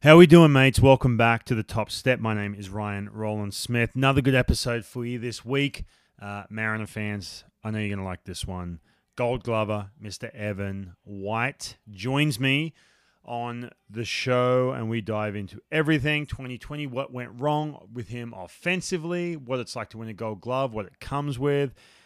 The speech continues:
um, the approach this offseason, what he's up to, uh, to get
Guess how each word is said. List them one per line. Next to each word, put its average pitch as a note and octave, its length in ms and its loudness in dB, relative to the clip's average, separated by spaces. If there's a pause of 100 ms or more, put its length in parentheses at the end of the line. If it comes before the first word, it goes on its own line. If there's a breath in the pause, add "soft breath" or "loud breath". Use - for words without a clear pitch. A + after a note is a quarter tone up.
um, A#2+ 340 -2
the C3 80 -2
approach C3+ 420 -2
this C#3+ 200 -6
offseason, C#3+ 480 -6
what C3+ 100 -4
he's B2 160 -4
up C3 200 0
to, C3+ 420 -4 (440 soft breath)
uh, A#2+ 200 -8
to - 100 -8
get B2+ 400 0